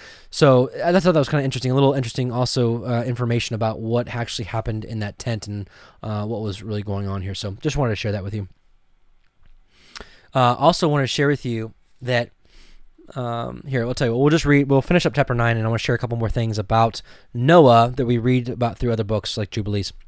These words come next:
<clears throat> And he said, "Blessed be Yahweh Elohai of Shem, and Canaan shall be his servant." Elohim shall enlarge Japheth, and he shall dwell in the tents of Shem, and Canaan shall be his servant.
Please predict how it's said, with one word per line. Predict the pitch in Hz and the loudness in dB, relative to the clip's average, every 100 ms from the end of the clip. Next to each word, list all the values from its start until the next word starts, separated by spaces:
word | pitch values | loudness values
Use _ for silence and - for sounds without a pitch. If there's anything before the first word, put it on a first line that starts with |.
| - - - - | -20 -20 -20 -20
<clears throat> | - _ - - - | -20 _ -20 -20 -6
And | - 135 135 | -4 -2 0
he | 139 | 0
said, | - 139 | 2 2
"Blessed | 131 156 - 156 | 4 2 2 0
be | 147 | 0
Yahweh | 135 143 143 156 139 | 4 2 2 0 2
Elohai | 135 123 127 120 | 2 0 -2 -2
of | 110 | -6
Shem, | - 135 107 104 - | -4 -2 -2 -4 -8
and | 117 107 | -8 -8
Canaan | - 139 147 110 | -4 -2 0 -2
shall | - 113 | -2 -2
be | 120 107 | -2 -2
his | 117 110 | -2 -2
servant." | - - 135 107 87 - - _ _ _ _ _ _ _ - - - | -6 -2 -2 -2 -8 -14 -16 _ _ _ _ _ _ _ -20 -20 -2
Elohim | 131 135 156 156 | 2 4 4 2
shall | 156 143 | 2 2
enlarge | 127 131 147 147 | 2 2 2 0
Japheth, | 139 151 156 - - | 0 2 0 0 -8
and | 117 | -6
he | 127 | -4
shall | 143 120 | -2 -2
dwell | 123 | 0
in | 120 | 0
the | 113 | -2
tents | 123 117 | -6 -8
of | 110 | -6
Shem, | - 143 - | -4 -4 -4
and | 127 120 - | -6 -6 -6
Canaan | 135 123 117 | -4 -4 -4
shall | 123 107 | -4 -4
be | 113 | -4
his | 113 101 | -4 -6
servant. | - 131 117 92 - | -4 -4 -4 -6 -10